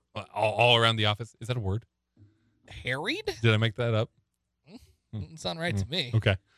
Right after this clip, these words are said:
Speaker 1: Uh,
Speaker 2: Like, should I be, should I be a dick to be like, "Look, I work hard on this"?
Speaker 1: No, I nailed it. Feeling strained as a result of having demands persistently made on one. Harried.
Speaker 2: Wow. Sometimes I get frazzled.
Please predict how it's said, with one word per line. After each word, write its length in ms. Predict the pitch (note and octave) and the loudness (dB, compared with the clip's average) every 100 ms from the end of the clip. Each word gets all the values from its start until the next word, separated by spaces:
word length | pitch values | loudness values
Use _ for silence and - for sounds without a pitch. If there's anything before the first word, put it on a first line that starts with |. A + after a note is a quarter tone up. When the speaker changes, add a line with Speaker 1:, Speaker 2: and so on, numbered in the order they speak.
| _ _ _ _ _ _ _ | _ _ _ _ _ _ _
Speaker 1:
Uh, 200 | A2 A2 | 2 6
Speaker 2:
Like, 140 | A2 A2+ | 8 6
should 120 | G#2+ | 6
I 80 | B3+ | 4
be, 400 | E3 A3+ B3 - | 2 0 -2 -2
should 160 | - G#3+ | 0 2
I 100 | G#3+ | 2
be 180 | G#3+ G#3+ | 2 -2
a 40 | |
dick 300 | D#3 D#3+ G3 | -2 0 2
to 160 | F3+ E3+ | 2 0
be 120 | F3 | 2
like, 240 | E3+ D#3 | 2 2
"Look, 240 | E3+ D#3+ C#3 | 0 0 4
I 140 | E3+ | 2
work 280 | E3+ D3+ B2 | 4 -2 -2
hard 280 | C3+ C#3+ C#3+ | 0 2 0
on 180 | A#2 A2 | -4 -10
this"? 340 | A2 A2 - - | -10 -2 -2 -2
Speaker 1:
No, 80 | C#4+ | -6
I 240 | D#4+ - - E3 | 0 2 2 -2
nailed 400 | G#3 C4+ C#4 E3+ | -4 0 2 2
it. 240 | A2 - _ _ _ _ _ | 0 -6 _ _ _ _ _
Feeling 340 | - F#3 A3 G#3 | 2 4 4 -2
strained 420 | - E3+ F3 C#3 | 0 2 2 4
as 100 | A2+ | 2
a 60 | A2+ | 2
result 320 | A#2+ C3+ D3+ | 2 2 0
of 80 | B2+ | 2
having 280 | C#3+ C3+ | 2 2
demands 420 | A#2 A2 C3 C3 - | 0 0 -2 -2 -2
persistently 500 | A#2 C3+ - B2 A#2 | 0 0 -2 -2 0
made 240 | A#2 C3 | 2 2
on 160 | G#2+ G2 | 0 0
one. 280 | F2 D#2 D2+ _ _ _ | -2 -6 -12 _ _ _
Harried. 480 | - D3+ A2 F2+ - _ _ _ _ _ _ | 0 0 0 -6 -14 _ _ _ _ _ _
Speaker 2:
Wow. 260 | A2+ B2 G2+ _ _ _ _ _ _ _ _ _ _ _ _ _ _ _ _ _ _ | -20 -20 -20 _ _ _ _ _ _ _ _ _ _ _ _ _ _ _ _ _ _
Sometimes 360 | - A#3+ D4+ G#3+ | -8 -2 0 2
I 60 | |
get 180 | F3+ E3+ | 2 0
frazzled. 580 | - C3+ F3+ G3+ C#3+ D3 | -2 0 0 0 -4 -8